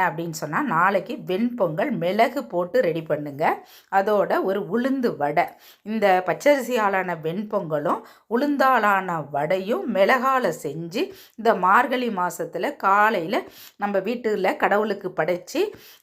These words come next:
நெய்வேத்தியம் பண்றதுங்கிறது வந்து ரொம்ப முக்கியங்க. குடும்பமும் நல்ல சிறப்பா இருக்கும். இது எனக்கு தெரிஞ்ச ஒரு ஆன்மீகத்துல நான் செய்யக்கூடிய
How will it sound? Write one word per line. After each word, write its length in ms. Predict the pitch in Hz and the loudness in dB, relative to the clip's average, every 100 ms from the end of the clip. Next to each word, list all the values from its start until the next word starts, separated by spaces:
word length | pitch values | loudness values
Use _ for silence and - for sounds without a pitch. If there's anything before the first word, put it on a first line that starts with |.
| 208 | -2
நெய்வேத்தியம் 440 | 233 240 240 196 | 0 0 0 0
பண்றதுங்கிறது 920 | 170 156 165 180 190 180 190 170 151 | 0 0 -2 0 0 0 -2 -2 -2
வந்து 220 | 151 151 330 | -2 0 0
ரொம்ப 400 | 180 196 233 302 254 | 0 0 -2 0 -2
முக்கியங்க. 560 | 160 - 202 147 156 330 | -4 -6 -4 -2 0 -2
குடும்பமும் 640 | - - 247 233 220 339 269 | 0 0 2 0 0 -2 -2
நல்ல 380 | 165 190 214 247 | -2 -2 -2 -2
சிறப்பா 460 | 170 180 185 - 196 175 | 0 0 0 -2 0 0
இருக்கும். 500 | 156 151 - - 381 - - - _ | 0 0 0 0 0 -2 -20 -20 _
இது 260 | 208 208 254 | -10 -6 -2
எனக்கு 380 | 196 190 254 262 - | 0 0 0 -4 -4
தெரிஞ்ச 440 | 196 190 214 233 220 | -2 -2 -2 0 0
ஒரு 200 | 185 190 | 2 2
ஆன்மீகத்துல 720 | 160 170 180 180 175 160 185 359 | 2 0 -2 -6 -6 -4 -2 2
நான் 280 | 240 165 175 | 2 2 -4
செய்யக்கூடிய 520 | 180 190 185 185 | -6 -6 -4 -2